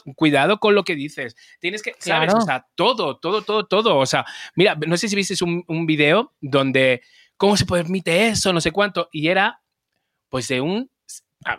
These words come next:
Speaker 1: primera vista será un doctor o un señor o un médico o algo así, que soplaba a un niño o a una niña, no me acuerdo qué era, por la boca,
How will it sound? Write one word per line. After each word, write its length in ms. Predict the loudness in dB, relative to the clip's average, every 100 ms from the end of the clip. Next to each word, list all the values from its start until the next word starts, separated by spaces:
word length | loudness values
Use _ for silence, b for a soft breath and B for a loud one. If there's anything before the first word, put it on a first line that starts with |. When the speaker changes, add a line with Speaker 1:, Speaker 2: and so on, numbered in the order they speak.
| -8
Speaker 1:
primera 300 | -4 -2 0
vista 240 | -2 -4
será 380 | -2 -2 -2 -8 _ _ _ _
un 180 | -4
doctor 440 | -4 0 0 0 -6 _ _ _
o 120 | -4 -2
un 200 | -2 -4
señor 380 | -2 0 0
o 60 | 0
un 100 | 0
médico 340 | 0 -2 -2 0
o 40 |
algo 140 | 2
así, 260 | 0 0 -2 B B B B
que 120 | 0 2
soplaba 720 | 2 2 2 4 2 0 _ _ _ -4
a 260 | 0 2
un 180 | 2 2
niño 320 | 2 4 2
o 60 | 2
a 60 | 0
una 200 | 0 -2
niña, 240 | -2 0
no 60 | 0
me 60 |
acuerdo 200 | 2 0
qué 80 | 0
era, 240 | 0 -2 -2
por 180 | -2 2
la 100 | 2
boca, 460 | 2 0 -2 -4